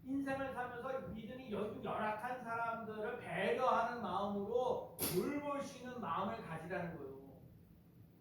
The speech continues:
이게 참 쉬운 얘기가 아니에요.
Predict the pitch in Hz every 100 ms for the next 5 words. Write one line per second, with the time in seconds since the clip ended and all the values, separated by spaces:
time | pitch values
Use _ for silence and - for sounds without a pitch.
0 | - - - - - - - - - -
1 | - - - - - - 202 - 214 190
2 | - - - - -